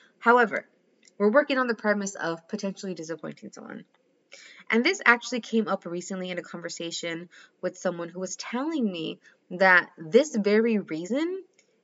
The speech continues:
is why they specifically struggle with being able to say no. So,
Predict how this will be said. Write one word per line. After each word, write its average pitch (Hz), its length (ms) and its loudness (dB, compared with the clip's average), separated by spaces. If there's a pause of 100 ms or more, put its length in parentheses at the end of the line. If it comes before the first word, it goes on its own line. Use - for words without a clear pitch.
(220)
is 196 420 2
why 185 640 0
they 165 220 0
specifically 214 920 -4
struggle 160 460 -4
with 160 340 -4
being 160 280 -10
able 156 300 -8
to 151 140 -16
say - 200 -10
no. - 360 -10 (2500)
So, - 340 0